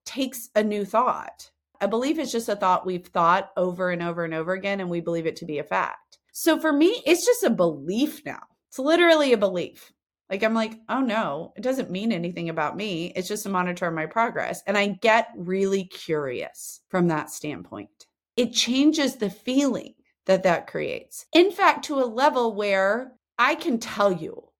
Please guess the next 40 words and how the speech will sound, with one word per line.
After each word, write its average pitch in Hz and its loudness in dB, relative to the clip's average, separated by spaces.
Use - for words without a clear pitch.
what 185 0
the 185 -8
scale 170 -6
will 151 -6
be 147 -10
the 131 -12
next - -18
day. - -14
If 233 -2
you 359 6
can 466 0
make 262 -2
decisions 226 -4
today 180 -4
and 233 6
know 254 4
exactly 226 0
what 202 0
your 214 -2
body 185 0
will 175 -2
do 165 -6
with 226 -4
that 262 4
and 208 2
know 208 8
what 254 0
the 226 0
scale 220 0
will 196 -2
say 190 -4
tomorrow, 196 -2
it's 262 -2
pretty 359 -2
hard 294 0
to 254 0
have 226 0
drama 185 -4
around 98 -10
that 50 -20